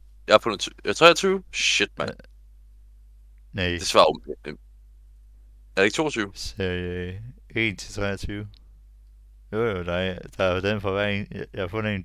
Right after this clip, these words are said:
Speaker 2: der viser for hver enkelt serie.
Speaker 1: Hold kæft, mand.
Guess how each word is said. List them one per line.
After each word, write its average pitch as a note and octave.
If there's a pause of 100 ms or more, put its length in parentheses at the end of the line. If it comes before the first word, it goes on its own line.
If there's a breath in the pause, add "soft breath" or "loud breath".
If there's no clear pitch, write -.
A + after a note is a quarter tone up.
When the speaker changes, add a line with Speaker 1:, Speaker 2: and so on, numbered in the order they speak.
Speaker 2:
der F#2+
viser F#2
for F2+
hver F#2+
enkelt F#2+
serie. G2+ (840)
Speaker 1:
Hold - (380)
kæft, -
mand. -